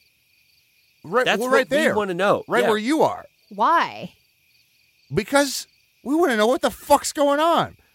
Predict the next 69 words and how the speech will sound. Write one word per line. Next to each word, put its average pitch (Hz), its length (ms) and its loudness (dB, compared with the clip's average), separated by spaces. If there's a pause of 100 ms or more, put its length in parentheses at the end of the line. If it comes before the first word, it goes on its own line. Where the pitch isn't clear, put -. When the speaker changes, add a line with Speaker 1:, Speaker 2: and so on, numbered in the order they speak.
(220)
Speaker 3:
What? 240 500 0 (960)
Speaker 2:
Oh, 147 120 4
Speaker 1:
You, 131 100 -6
Speaker 2:
stop. 123 240 0
Speaker 1:
you 151 80 -2
Speaker 2:
You 185 60 2
know 170 60 4
Speaker 1:
don't 170 80 4
Speaker 2:
what? 180 80 2
Speaker 1:
hear 151 140 2
it? - 80 -6 (240)
Uh, 127 80 4 (140)
Speaker 2:
We're 160 140 6
on 165 80 6
a 147 40 -6
prank 135 220 -2
show. 85 200 0 (160)
This 151 140 2
has 151 160 -2
to - 80 -6
be 147 100 2
a 123 40 -2
prank 107 240 -2
show. - 240 -2 (520)
Speaker 3:
How? 208 640 -2 (1200)
Speaker 1:
Well, 220 220 0
they 196 140 2
hide 151 240 0
cameras. 131 540 2
Uh, 101 160 2
cameras 175 280 2
Speaker 2:
Yeah, 131 120 0
Speaker 1:
are 120 40 0
very 147 140 2
Speaker 2:
like, 135 60 -2
Speaker 1:
tiny 123 220 2
these 123 80 0
Speaker 2:
microphones 123 320 0
Speaker 1:
days. 147 100 2
It - 100 -2
could 156 140 0
be 147 80 2
one 143 180 2
Speaker 2:
everywhere 135 80 0
Speaker 1:
in 127 60 -2
this 123 140 -4
Speaker 2:
and, 123 80 0
yeah. - 60 2
Speaker 1:
tulip 127 160 0
Speaker 3:
Where? 220 300 2
Speaker 1:
right 165 60 -2
here. 170 240 -4 (540)
Well, 175 160 0
like 180 160 2
I 160 60 -2
said, 180 220 0
in 120 80 -4
a 110 40 -12
tulip, 175 400 0
or 143 80 0
it 123 60 -6
could 135 180 0
be 127 100 2
in 127 80 2
the 113 80 -2
corners 120 440 0
of 101 160 -2
the, 98 260 0
uh, 90 240 0